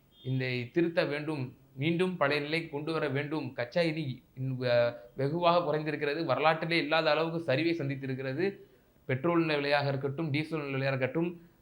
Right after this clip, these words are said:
இது முறை கேஸ் உபயோக விலையாக இருக்கட்டும், இவைகள் எல்லாம் வந்து குறைத்து மக்களுக்கு பயன்பெறும் விதத்திலே செய்ய வேண்டும் என்ற கோரிக்கையுடன்,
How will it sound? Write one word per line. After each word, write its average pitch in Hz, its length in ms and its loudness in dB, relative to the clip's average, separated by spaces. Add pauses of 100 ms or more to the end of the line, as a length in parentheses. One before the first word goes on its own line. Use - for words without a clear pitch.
(120)
இது 127 140 -4
முறை 147 300 4
கேஸ் 160 380 4 (280)
உபயோக 135 420 0
விலையாக 135 400 0
இருக்கட்டும், 147 520 -2 (320)
இவைகள் 135 240 0
எல்லாம் 170 360 4
வந்து 170 600 0
குறைத்து 180 520 2
மக்களுக்கு 165 680 -2
பயன்பெறும் 165 520 -2
விதத்திலே 160 460 -2
செய்ய 151 340 -8
வேண்டும் 151 260 -6
என்ற 131 220 -2
கோரிக்கையுடன், 170 880 2